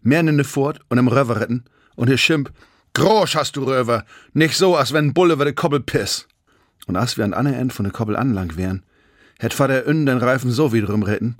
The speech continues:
dat wir ein eins A hundertachtzig Grad Wende muckt heb. Boben dat Steuer dreht sich denn mit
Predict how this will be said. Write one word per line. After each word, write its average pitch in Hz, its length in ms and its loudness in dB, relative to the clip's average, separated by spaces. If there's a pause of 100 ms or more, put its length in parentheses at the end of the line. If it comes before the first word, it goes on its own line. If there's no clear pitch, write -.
(400)
dat 123 200 -2
wir 135 120 2
ein 135 100 0
eins 151 420 -2
A 123 280 0
hundertachtzig 135 560 0
Grad 139 300 0
Wende 98 280 -2
muckt 95 260 -4
heb. 98 160 -4 (720)
Boben 165 300 2
dat 135 120 0
Steuer 160 380 2
dreht 127 340 0
sich 135 160 -2
denn 120 240 4
mit 143 300 -2